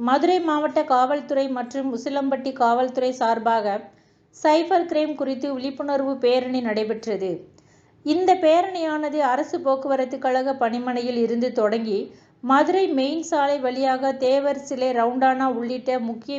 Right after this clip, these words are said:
வீதிகளின் வழியாக சென்று போலீசார் மற்றும் உசிலம்பட்டி பசுமன் முத்துராமலிங்க தேவர் கல்லூரி மாணவ மாணவிகள் பேரணியாக சென்று பொதுமக்களிடம் விழிப்புணர்வு ஏற்படுத்தினர்.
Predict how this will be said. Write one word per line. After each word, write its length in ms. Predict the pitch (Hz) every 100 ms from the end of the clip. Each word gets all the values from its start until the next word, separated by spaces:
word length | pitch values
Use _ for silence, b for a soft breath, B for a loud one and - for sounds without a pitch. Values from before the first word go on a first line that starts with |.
| 226
வீதிகளின் 480 | 240 254 254 254 233
வழியாக 480 | 220 233 240 233 233 233
சென்று 320 | 214 214 208 202 269 B B B _ -
போலீசார் 600 | 302 330 330 330 302 302
மற்றும் 320 | 269 254 277 254
உசிலம்பட்டி 580 | 240 269 269 262 269 262 233
பசுமன் 420 | 220 254 269 254
முத்துராமலிங்க 640 | 233 254 254 254 240 240 240 233
தேவர் 280 | 226 233 233
கல்லூரி 380 | 214 233 247 254 233
மாணவ 280 | 208 220 240 240
மாணவிகள் 640 | 220 220 220 226 220 214
பேரணியாக 680 | 226 247 254 254 254 240 247 240
சென்று 360 | 220 220 214 214 220 B B B B B -
பொதுமக்களிடம் 800 | 302 311 339 320 311 294 285 277
விழிப்புணர்வு 540 | 254 269 277 269 262 240 220
ஏற்படுத்தினர். 680 | 214 214 196 208 196 190 165